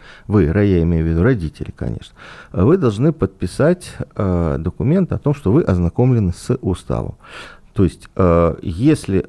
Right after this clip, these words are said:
ш-, у-, в уставе записана школьная форма, вы должны следовать этому уставу. Но есть нюанс.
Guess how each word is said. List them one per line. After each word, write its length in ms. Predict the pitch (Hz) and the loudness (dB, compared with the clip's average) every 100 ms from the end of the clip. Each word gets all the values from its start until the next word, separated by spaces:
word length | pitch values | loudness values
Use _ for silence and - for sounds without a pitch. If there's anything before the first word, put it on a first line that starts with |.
| - | -8
ш-, 180 | - - | -12 -6
у-, 300 | 101 - 98 | -6 -4 -2
в 120 | 101 | -2
уставе 460 | 104 - 107 78 - | -2 0 0 0 -4
записана 560 | 90 87 - 113 - | -2 -2 -2 -4 -4
школьная 340 | 151 - 170 170 | -4 -2 0 0
форма, 340 | - 165 151 - | 0 -2 -2 -2
вы 260 | 87 151 | 2 2
должны 400 | 135 82 82 110 | 2 -2 -2 -4
следовать 520 | 123 - 104 113 98 | -4 -2 0 0 -2
этому 360 | - 87 - 92 | -4 -4 -2 -2
уставу. 360 | - - 73 87 | -4 -6 -4 2
Но 260 | 160 240 | 2 2
есть 400 | - 92 135 - | -2 -2 -2 -2
нюанс. 380 | 87 71 - - | -2 -2 -4 -14